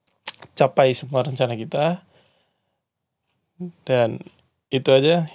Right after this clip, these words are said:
yang bisa aku sampaikan di episode kali ini. Terima kasih sudah mendengarkan. Sampai jumpa di Suara Karis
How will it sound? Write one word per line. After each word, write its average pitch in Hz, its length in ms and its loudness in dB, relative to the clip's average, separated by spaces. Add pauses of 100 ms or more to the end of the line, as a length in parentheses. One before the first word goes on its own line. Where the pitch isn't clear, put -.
yang 139 160 -6
bisa 127 240 0
aku 120 160 -4
sampaikan 123 400 -4
di 117 80 -6
episode 120 320 -8
kali 120 320 -4
ini. 156 160 -4
Terima 131 320 -4
kasih 151 480 -4
sudah 127 240 -4
mendengarkan. 135 720 -4
Sampai 143 400 -2
jumpa 127 320 -4
di 120 160 -6
Suara 123 320 -6
Karis 123 400 -8